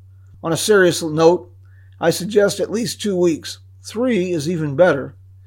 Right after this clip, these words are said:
There is another option, and that's to plan two shorter trips, Chicago to Oklahoma City or, or Tulsa on the first run,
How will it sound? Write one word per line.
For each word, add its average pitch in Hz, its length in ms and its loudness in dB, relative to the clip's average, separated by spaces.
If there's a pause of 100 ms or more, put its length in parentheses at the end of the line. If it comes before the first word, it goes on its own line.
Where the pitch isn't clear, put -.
(360)
There 214 160 -2
is 175 120 0
another 240 360 4
option, 143 540 -2
and 151 100 -8
that's 202 200 -4
to 277 100 -12
plan 165 380 -6
two 185 180 -8
shorter 214 420 0
trips, 131 380 -6 (480)
Chicago 180 560 0
to 170 60 6
Oklahoma 160 500 2
City 156 400 0
or, 160 80 -6
or 139 240 -6
Tulsa 156 440 -2
on - 140 -6
the 143 60 -8
first 208 380 -2
run, 147 340 -8